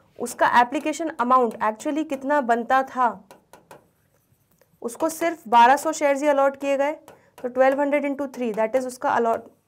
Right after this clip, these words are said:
एप्लीकेशन अमाउंट सिर्फ थर्टी सिक्स हंड्रेड बनता था। तो फ़ोर्टी एट हंड्रेड माइनस थर्टी सिक्स हंड्रेड कितना हो जाएगा आपका? ट्वेल्व हंड्रेड। तो ट्वेल्व हंड्रेड उसने एक्सेस अमाउंट दे दिया है, जो हम आगे एडजस्ट करेंगे, कहाँ से? अलॉटमेंट से।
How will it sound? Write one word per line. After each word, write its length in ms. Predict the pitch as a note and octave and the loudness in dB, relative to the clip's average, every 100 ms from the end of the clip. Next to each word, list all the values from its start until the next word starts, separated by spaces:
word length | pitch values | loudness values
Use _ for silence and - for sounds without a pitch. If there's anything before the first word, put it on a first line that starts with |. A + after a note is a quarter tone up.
| _ - _ | _ -20 _
एप्लीकेशन 480 | A3 A3 C4 C4 C4+ | 0 0 -4 -4 -4
अमाउंट 300 | C4 B3 C4 | -4 -2 -4
सिर्फ 200 | C#4 - | -6 -6
थर्टी 220 | A#3+ C4+ | -6 -4
सिक्स 220 | C4 - | -6 -6
हंड्रेड 240 | C4+ C4 A#3+ | -2 -2 -2
बनता 300 | B3+ B3 C4 | -2 2 0
था। 140 | C#4+ D4 _ _ _ _ _ _ _ | 0 -8 _ _ _ _ _ _ _
तो 60 | C4+ | -4
फ़ोर्टी 360 | C4+ C4+ C4+ D#4 | 4 4 4 0
एट 160 | D#4 | 2
हंड्रेड 280 | D#4 C#4 D4+ | 2 2 2
माइनस 460 | C4 B3 C4 C#4 C#4 | 2 4 2 0 -2
थर्टी 220 | B3 C4 | -2 -2
सिक्स 240 | C#4 - | -6 -2
हंड्रेड 340 | C4 B3+ C#4 C#4 _ _ _ _ _ _ _ _ _ _ _ _ | -2 2 0 -2 _ _ _ _ _ _ _ _ _ _ _ _
कितना 220 | A#3+ C4+ | -4 2
हो 80 | C4+ | 4
जाएगा 320 | C4+ C4+ C4+ | 6 6 4
आपका? 280 | B3+ C4 D#4 | 2 0 -6
ट्वेल्व 380 | D4+ A#3 B3 B3 | -4 -2 0 0
हंड्रेड। 320 | B3+ C4+ C#4 _ - _ - | 0 -2 -2 _ -20 _ -16
तो 60 | - | -10
ट्वेल्व 320 | B3 C4+ C#4+ | 4 4 4
हंड्रेड 220 | D4 D4 | 2 0
उसने 280 | C#4 C#4+ D4 A3+ | 0 -6 -6 -6
एक्सेस 380 | A3+ - D4+ D#4 | -8 -2 0 2
अमाउंट 320 | C#4+ C#4+ C4+ | 2 0 2
दे 120 | C4+ | 0
दिया 220 | B3+ C4+ | 2 0
है, 140 | C#4 D#4 - _ - - _ _ _ _ _ _ _ G#3 | 0 -8 -18 _ -20 -20 _ _ _ _ _ _ _ 0
जो 120 | B3+ | 0
हम 140 | C#4 | 2
आगे 260 | - G#3+ C4 | 0 2 2
एडजस्ट 360 | B3+ C4 C4+ | 4 2 0
करेंगे, 380 | - B3+ B3+ C4+ | 0 0 2 0
कहाँ 240 | C4+ A#3+ B3 | -2 -6 -6
से? 120 | C4+ | -4
अलॉटमेंट 500 | A3+ G#3+ G#3+ B3+ B3 | 0 0 0 -6 -6
से। 160 | D4 | -12